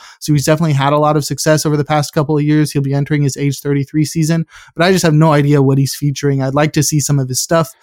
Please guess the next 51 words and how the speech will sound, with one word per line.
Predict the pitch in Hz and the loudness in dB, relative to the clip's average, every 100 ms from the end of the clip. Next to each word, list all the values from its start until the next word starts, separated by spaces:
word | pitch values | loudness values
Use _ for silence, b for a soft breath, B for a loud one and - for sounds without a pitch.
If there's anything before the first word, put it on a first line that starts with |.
| B B | B B
Hopefully | 165 156 156 | -2 2 4
we | 151 139 | 4 2
can | 143 | 0
get | 143 | 0
a | 139 | 0
read | 135 147 147 | 0 0 2
on | 143 135 139 143 - | 2 0 0 -2 -2
what | 156 156 | -2 0
he's | 147 135 | -2 -2
featuring | 156 143 160 156 156 | -2 -2 0 2 4
when | 147 139 | 2 2
we | |
hit | 139 156 | 0 -2
spring | - 156 | -2 0
training. | 139 147 160 175 170 B B B | 0 0 2 4 2 B B B
So | 156 | 2
this | 160 | 2
is | 160 | 2
definitely | 151 151 160 147 | 0 0 2 2
one | 143 | 2
of | 147 | 0
those | 147 147 135 - - - | 2 2 0 -4 -10 -6
situations | - 139 151 147 160 139 | -4 0 2 2 2 -2
where | 139 143 139 131 _ _ _ _ _ _ 202 | 0 0 0 -2 _ _ _ _ _ _ 2
you | 185 | 4
just | 170 151 | 4 2
wait | 165 170 | 2 2
until | 156 165 | 2 2
spring | 143 156 147 | 2 0 2
training | 151 156 156 | 2 2 2
and | 143 | 2
you | 143 | 0
just | 139 135 | -2 0
watch | 135 135 | 0 0
all | 143 135 | 0 2
the | 131 | 2
Diamondbacks | 127 131 127 131 - | 2 2 2 -2 -2
games. | 143 139 139 - 165 | -2 0 0 -2 0
<laughs> | 131 170 - - - | 2 2 0 -14 -4
I | 143 | 2
mean, | 151 | 4
they're, | 156 151 | 2 2
they're | 160 151 | 0 2
sort | 160 | 2
of | 151 | 2
playing | 156 151 147 | 2 2 2
at | 143 | 2
home | 143 147 | 2 2
out | 139 135 | 0 0
there | 147 139 | -2 -2
too. | - 143 143 | 2 2 2